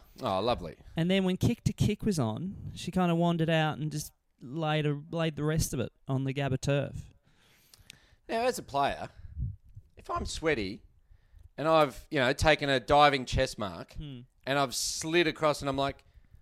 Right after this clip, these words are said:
Speaker 1: "What's this, what's this grey dust on me? That's a bit weird."
Speaker 2: Yeah, sure.
Speaker 1: I'm
Speaker 2: I've,
Speaker 1: fucking
Speaker 2: I've
Speaker 1: running around with a fucking dead man on me.
Speaker 2: I have half an experience with this, but, uh, through a friend of the show, Declan Fay. He, um,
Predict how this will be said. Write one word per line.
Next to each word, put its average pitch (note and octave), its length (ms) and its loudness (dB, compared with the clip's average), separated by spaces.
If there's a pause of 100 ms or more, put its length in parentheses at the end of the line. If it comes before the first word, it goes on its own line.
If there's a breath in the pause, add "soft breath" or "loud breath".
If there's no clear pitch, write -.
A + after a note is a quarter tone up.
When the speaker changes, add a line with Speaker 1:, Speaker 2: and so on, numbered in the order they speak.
(220)
Speaker 1:
"What's A3 220 -4
this, - 320 -2
what's - 160 -12
this F#3 100 -6
grey D3+ 260 2
dust D3 320 0
on C3 80 0
me? G2+ 100 -6
That's D3 180 -6
a - 20 -12
bit F#2+ 160 -6
weird." F#2 320 -8
Speaker 2:
Yeah, D3 240 -2
sure. D3+ 200 -2
Speaker 1:
I'm C3+ 180 0
Speaker 2:
I've, A3 140 4
Speaker 1:
fucking A#3+ 200 2
Speaker 2:
I've A3 60 2
Speaker 1:
running G#3+ 200 8
around G#3 180 10
with G#3 100 8
a G3+ 60 2
fucking G#3+ 440 4
dead B3 260 6
man B3 280 4
on C#3 120 2
me. F#2+ 240 -10
Speaker 2:
I F3 120 2
have F#3 100 2
half F#3 360 4
an F3+ 80 4
experience C#3 480 0
with A#2+ 100 -6
this, A#2+ 180 -4
but, - 160 -4
uh, C3+ 160 4
through C#3+ 340 2
a C3+ 40 0
friend C3+ 320 -2
of B2 60 0
the A#2+ 60 0
show, A#2+ 200 0
Declan A#2 400 -4
Fay. G#2+ 340 -2
He, A#2 640 -2 (160)
um, A2 520 -4